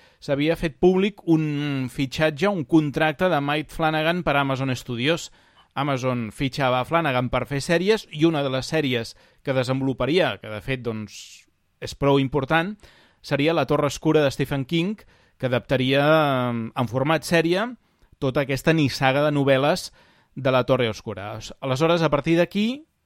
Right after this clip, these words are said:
el dia següent, Netflix cancel·la The Midnight Club. Aleshores, són com <laughs> dos fets que succeeixen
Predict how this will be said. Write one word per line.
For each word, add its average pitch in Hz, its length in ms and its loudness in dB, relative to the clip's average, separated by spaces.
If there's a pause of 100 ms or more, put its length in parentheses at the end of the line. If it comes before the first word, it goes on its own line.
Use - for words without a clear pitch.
(100)
el 131 180 -2
dia 170 180 0
següent, 220 600 0 (420)
Netflix 185 800 -2 (200)
cancel·la 160 760 0 (100)
The 143 180 0
Midnight 135 440 0
Club. 107 340 -4
Aleshores, 175 480 0 (340)
són 180 240 -2
com 180 240 4
<laughs> 151 300 -4
dos 208 320 2
fets 180 320 -4
que 143 180 0
succeeixen 160 680 -2